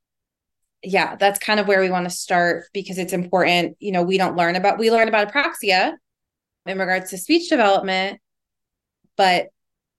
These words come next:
similar but different in regards to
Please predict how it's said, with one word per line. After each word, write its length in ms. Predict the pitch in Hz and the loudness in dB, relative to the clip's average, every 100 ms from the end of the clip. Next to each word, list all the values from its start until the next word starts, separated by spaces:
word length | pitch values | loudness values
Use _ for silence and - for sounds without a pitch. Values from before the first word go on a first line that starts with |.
| _ _ _ _ _ _ _ - | _ _ _ _ _ _ _ -16
similar 500 | - - 240 220 208 | -8 -2 0 2 2
but 200 | 196 - | 0 -4
different 420 | 190 180 147 - _ _ _ _ _ _ _ _ _ _ _ _ _ _ _ _ _ _ _ | -8 -10 -12 -12 _ _ _ _ _ _ _ _ _ _ _ _ _ _ _ _ _ _ _
in 120 | 202 185 | -2 -2
regards 520 | 175 175 170 170 - | 0 2 0 -2 -4
to 340 | 190 170 185 | -4 -4 -8